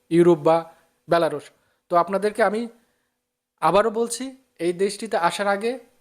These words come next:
ভালোভাবে খোঁজ খবর নিন, আদৌ আপনাদের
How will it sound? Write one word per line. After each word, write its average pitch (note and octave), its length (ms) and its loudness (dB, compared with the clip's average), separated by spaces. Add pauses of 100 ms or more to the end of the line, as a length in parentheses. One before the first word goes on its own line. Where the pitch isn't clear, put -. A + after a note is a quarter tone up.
(580)
ভালোভাবে F#3 440 -2
খোঁজ F#3 300 -8
খবর F#3+ 280 0
নিন, G#3+ 320 -2 (180)
আদৌ E3 500 0
আপনাদের F3+ 420 -4